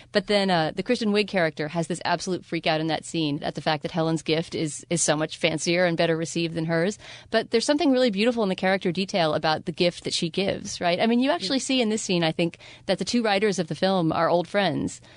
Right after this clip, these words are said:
Kristen Wiig and Andy Mumolo have known each other for eight years. They were in the Groundlings comedy troupe, troupe in L A together. And, uh, and you really see that history of the friendship when she gives her this, this, uh, kind of decoupage box with little cutouts of pop music they used to listen to and things they used to do together when they were little girls.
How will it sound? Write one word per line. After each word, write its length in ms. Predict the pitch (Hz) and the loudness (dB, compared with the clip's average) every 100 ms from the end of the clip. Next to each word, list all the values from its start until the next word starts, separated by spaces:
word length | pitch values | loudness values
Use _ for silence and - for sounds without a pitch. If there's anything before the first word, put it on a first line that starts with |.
| - - | -20 -6
Kristen 280 | 208 190 180 | -2 0 0
Wiig 100 | 180 | 2
and 80 | 170 | 2
Andy 180 | 165 | 2
Mumolo 280 | 165 180 170 | 2 2 2
have 100 | 160 | 2
known 180 | 160 165 | 2 2
each 140 | 165 | 2
other 160 | 160 160 | 0 0
for 100 | - | 0
eight 160 | 160 151 | 2 2
years. 340 | 156 156 156 | 2 2 2
They 120 | 170 | 2
were 100 | 165 | 2
in 60 | 160 | 2
the 80 | 156 | 2
Groundlings 480 | 156 160 160 160 | 2 2 2 0
comedy 320 | - 170 165 165 | 0 0 0 0
troupe, 360 | 165 160 147 | -2 -2 -6
troupe 220 | - 180 | -4 0
in 60 | 170 | 2
L 100 | 160 | 2
A 100 | 156 | 0
together. 380 | 175 165 156 151 - - - - | 0 0 2 0 -4 -20 -12 -2
And, 200 | 180 170 | 2 2
uh, 200 | 160 160 - | 2 0 -6
and 140 | - 226 | 0 0
you 80 | 226 | 2
really 180 | 285 | 2
see 160 | - 262 | 2 2
that 140 | 214 170 | 2 0
history 460 | 202 - 165 143 | 0 0 0 2
of 100 | 160 | 0
the 80 | 160 | -2
friendship 400 | 180 175 - - | 0 0 0 -2
when 80 | 165 | -2
she 140 | - | 0
gives 180 | 180 170 | 0 0
her 80 | 175 | -2
this, 260 | 165 - - | -4 -8 -8
this, 220 | 180 160 | -6 -2
uh, 160 | 170 139 | -2 -2
kind 180 | - 175 | 0 0
of 80 | 156 | 2
decoupage 600 | 170 190 180 160 156 - | 2 2 0 0 0 0
box 380 | 160 165 - | 0 -2 -2
with 160 | 175 160 | -4 -2
little 140 | 170 165 | -2 -2
cutouts 500 | 185 170 160 - 175 | -2 0 0 0 0
of 140 | 156 - - - - | 0 -4 -18 -18 -2
pop 180 | 180 | -2
music 300 | 202 185 180 | 2 2 2
they 80 | 185 | 2
used 220 | 170 165 | 2 2
to 80 | 185 | 0
listen 280 | 165 165 170 | 0 0 0
to 300 | 180 165 160 | 0 2 2
and 140 | 160 160 | 2 2
things 160 | 208 | 2
they 80 | 190 | 4
used 180 | 185 180 | 4 2
to 80 | 185 | 2
do 100 | 170 | 2
together 320 | 165 165 170 | 2 4 4
when 120 | 170 | 2
they 100 | 165 | 0
were 120 | 165 165 | 0 0
little 160 | 165 | -2
girls. 480 | 156 160 160 160 | 0 0 2 0